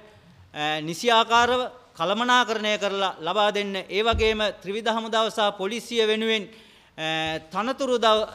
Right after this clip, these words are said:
ද-, දරන ආරක්ෂක අමාත්‍යාංශයේ සින්-, සිටින ආරක්ෂක ලේකම්වරයා ගරු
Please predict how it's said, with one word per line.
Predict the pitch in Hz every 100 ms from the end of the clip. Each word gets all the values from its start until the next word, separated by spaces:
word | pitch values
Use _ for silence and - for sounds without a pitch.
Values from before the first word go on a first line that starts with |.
| 175 - - 185
ද-, | 202 208 202
දරන | 180 226 233 160 - - _ _
ආරක්ෂක | 151 208 214 233 214
අමාත්‍යාංශයේ | 208 233 240 247 247 240 254 233
සින්-, | 262 240
සිටින | - - 247 262 254 233 -
ආරක්ෂක | 165 214 240 - 220
ලේකම්වරයා | 226 233 226 226 220 214 196 156 - - - - _ _ _ _ _ _ _ 143
ගරු | 180 220